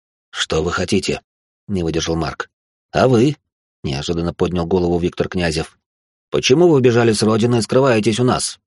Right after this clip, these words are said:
Ради семьи и спокойной жизни". "Со вторым не вышло, н-, да?" Марк нервно заиграл скулами. Он не злился на императора,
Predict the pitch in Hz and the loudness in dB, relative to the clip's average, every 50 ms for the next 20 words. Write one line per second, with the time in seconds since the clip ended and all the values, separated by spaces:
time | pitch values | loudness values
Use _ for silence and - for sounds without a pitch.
0 | _ _ _ _ _ _ - 69 69 76 78 80 82 78 - 95 92 98 101 101 | _ _ _ _ _ _ -10 -8 -6 -6 -4 -6 -6 -6 -4 -2 0 2 2 2
1 | 104 95 90 - - 95 - 107 101 101 101 101 101 120 117 90 80 78 69 - | 2 2 0 0 -2 0 2 2 2 2 2 2 2 2 0 0 -2 -6 -8 -10
2 | - _ _ _ _ _ _ _ _ _ _ _ _ _ _ - - - - - | -14 _ _ _ _ _ _ _ _ _ _ _ _ _ _ -20 -12 -12 -12 -6
3 | - - 98 101 107 113 117 117 117 117 143 170 - - 110 98 85 85 87 87 | -2 0 0 2 2 2 2 2 4 4 4 2 2 2 0 0 0 -2 -4 -4
4 | 90 90 87 110 135 151 - _ _ _ _ _ _ _ _ _ _ _ _ _ | -2 0 0 0 0 -2 -4 _ _ _ _ _ _ _ _ _ _ _ _ _
5 | _ _ _ _ _ - 80 78 98 104 - 104 107 107 101 101 104 104 95 95 | _ _ _ _ _ -10 -8 -8 -8 -6 -4 -2 0 0 0 0 0 0 0 0
6 | 98 95 95 98 95 92 - - - 160 147 - 131 131 - - _ _ _ _ | 0 0 2 0 -2 -2 -4 -6 -8 -8 -6 -6 -8 -10 -10 -12 _ _ _ _
7 | _ _ _ _ _ _ _ - 110 110 110 113 113 110 98 120 143 139 117 - | _ _ _ _ _ _ _ -6 -4 -2 0 0 0 0 2 2 2 0 0 -2
8 | 82 78 78 78 76 - 82 80 73 - 71 71 69 | -4 -4 -4 -4 -4 -4 -4 -4 -6 -6 -6 -8 -8